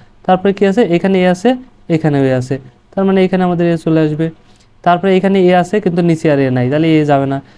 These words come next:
এখানে এক্স আছে, নিচেও এক্স আছে, তাই না? তার মানে এক্স যাবে। এখানে এক্স আছে আর নিচে আর কোনো এক্স নাই, ঠিক আছে? ওয়াই আছে, ওয়াই তো যাবেই না, কারণ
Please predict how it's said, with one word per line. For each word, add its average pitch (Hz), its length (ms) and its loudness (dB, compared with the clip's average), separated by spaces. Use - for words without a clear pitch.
এখানে 190 280 -2
এক্স 185 200 -8
আছে, 185 140 -2
নিচেও 156 300 2
এক্স 131 220 -10
আছে, 127 160 -10
তাই 190 180 -2
না? 240 40 0
তার 160 140 0
মানে 165 120 0
এক্স 135 220 -4
যাবে। 127 200 -2
এখানে 190 340 -2
এক্স 190 220 -6
আছে 190 120 -2
আর 156 160 2
নিচে 147 240 -2
আর 135 140 -2
কোনো 131 140 -2
এক্স 127 120 -10
নাই, 120 100 -6
ঠিক 180 180 2
আছে? 233 160 0
ওয়াই 180 180 4
আছে, 170 140 -4
ওয়াই 165 180 2
তো 156 100 0
যাবেই 135 220 0
না, 127 100 -4
কারণ 156 140 -2